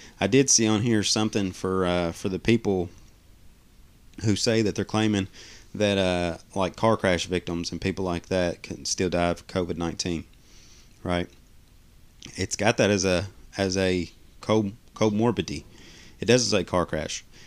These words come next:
It says intentional or unintentional injury, poisoning, or other adverse events that happen to cause your death. So car crashes would be in there, um,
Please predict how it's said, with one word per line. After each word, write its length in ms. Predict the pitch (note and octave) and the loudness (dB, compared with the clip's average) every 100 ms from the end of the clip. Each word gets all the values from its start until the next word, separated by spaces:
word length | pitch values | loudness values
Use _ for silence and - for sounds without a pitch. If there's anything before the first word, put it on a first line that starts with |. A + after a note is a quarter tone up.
| - | -6
It 120 | G2+ | -2
says 240 | - G#2+ F#2 | 4 4 4
intentional 840 | - F#2+ - D3 E3 F#3 F3 F3+ - | 0 -2 0 -2 -2 -2 -2 -2 -6
or 220 | - G2+ G#2+ | -4 -2 2
unintentional 680 | A#2 B2+ G#2+ G#2+ - A2 | 2 2 0 0 0 0
injury, 520 | A2 A2 E2+ E2 E2+ - - - | 2 2 2 0 0 -6 -20 -20
poisoning, 640 | - A#2+ B2 G2 F#2+ F2+ F#2+ | -2 2 2 2 0 -2 -4
or 200 | G2 F#2 | -2 0
other 280 | G2 G#2 F#2 - | 2 2 -2 0
adverse 580 | F#2+ G2 F2 F#2+ F2+ - - - - - | 2 2 0 -2 -2 -6 -12 -20 -20 -10
events 680 | F#2+ F2+ F#2 F2+ E2 - - - - - | -8 -2 0 0 -2 -6 -10 -14 -20 -10
that 80 | F2 | -6
happen 260 | E2+ E2+ | -4 -6
to 60 | - | -8
cause 400 | - E2 D#2 - | -4 -4 -6 -10
your 140 | A#2 F#2 | -10 -6
death. 300 | F2 - - - - - - - - - - - - | -6 -8 -16 -20 -20 -20 -20 -20 -20 -20 -20 -20 -14
So 240 | - - F#2+ | -6 -2 -2
car 280 | - D3+ | 2 0
crashes 360 | F3 C#3 B2+ A2 | 2 0 0 0
would 220 | A2+ A2+ | 0 0
be 100 | G2 | 2
in 140 | F#2+ E2 | 0 0
there, 220 | - - - - - - - - - - - - - - - - - - | -4 -10 -16 -20 -20 -20 -20 -20 -20 -20 -20 -20 -20 -20 -20 -20 -20 -8
um, 580 | F#2+ F2+ F2+ E2 E2+ | -4 -2 -2 -6 -10